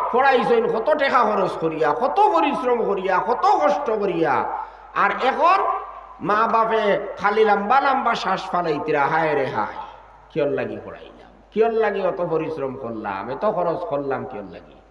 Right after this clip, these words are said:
এত খাটনি কিয়র লাগি খাটিলাম? এটা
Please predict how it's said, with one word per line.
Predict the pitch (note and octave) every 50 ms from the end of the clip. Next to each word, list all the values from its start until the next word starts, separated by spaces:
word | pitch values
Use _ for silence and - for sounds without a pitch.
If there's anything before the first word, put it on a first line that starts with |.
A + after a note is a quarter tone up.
| _ _ _ _ _
এত | - D#3+ E3 B3+
খাটনি | B3+ - A3 G#3 - - G3+ G3+
কিয়র | F3+ - G3 F#3+
লাগি | F#3 F3+ E3+ D#3+ E3 D#3+
খাটিলাম? | C3+ B2+ - B2 C3 C3 A#2+ G#2+ F#2 - - - - - - - - - - _ _ _
এটা | - D#3+ D#3 G3 G3 G3 G3